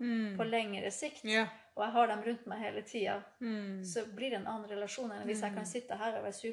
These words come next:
Speaker 2: på en i Tokyo, og det har aldri noen konsekvens for
Speaker 1: Mm.
Speaker 2: meg. Så det er jo det som på en måte er kanskje det vi er nødt til å på en måte ta litt opp igjen.
Speaker 1: Mm.
Speaker 2: For det er klart at når alle kompisene dine er i U S A og Australia og på nettet alle veien,
Speaker 1: Mm.
Speaker 2: så er det en annen type relasjon enn at man
Speaker 1: Mm.
Speaker 2: også har relasjoner lokalt der hvor
Speaker 1: Ja.
Speaker 2: kroppene våre,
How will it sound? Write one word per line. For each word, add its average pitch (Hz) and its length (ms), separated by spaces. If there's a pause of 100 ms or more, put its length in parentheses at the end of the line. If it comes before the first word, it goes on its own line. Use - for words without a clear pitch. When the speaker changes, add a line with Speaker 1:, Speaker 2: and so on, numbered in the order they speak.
Speaker 2:
på - 60
en 190 120
i 196 40
Tokyo, 240 420
og 190 60
det 202 160
har 214 100
aldri 220 240
noen 185 140
konsekvens 254 560
for 269 160
Speaker 1:
Mm. 226 60
Speaker 2:
meg. 190 320 (420)
Så 233 140
det 277 120
er 311 120
jo 226 80
det 208 180
som 208 180
på 208 100
en 202 40
måte 208 100
er - 100
kanskje 214 280
det 202 200
vi 214 160
er 196 40
nødt 190 200
til - 100
å 196 80
på - 80
en 190 80
måte 202 240 (140)
ta 196 260 (160)
litt 233 260
opp 294 280
igjen. 190 340
Speaker 1:
Mm. 214 380
Speaker 2:
For 233 60
det 240 100
er 247 80
klart 247 80
at 208 100
når 214 220
alle 269 160
kompisene 226 500
dine 202 460
er 208 200
i 208 460
U 208 40
S 202 160
A 233 160
og 196 80
Australia 196 580
og 196 80
på 202 80
nettet 196 240
alle 190 240
veien, 202 340
Speaker 1:
Mm. 208 480
Speaker 2:
så - 160
er 214 80
det 220 140
en 214 80
annen 240 200
type 208 220
relasjon 208 480
enn 202 140
at 196 80
man 226 220
Speaker 1:
Mm. 214 40
Speaker 2:
også 196 280
har 196 340
relasjoner 202 580
lokalt - 560
der 208 80
hvor 233 80
Speaker 1:
Ja. 220 140
Speaker 2:
kroppene 226 420
våre, - 200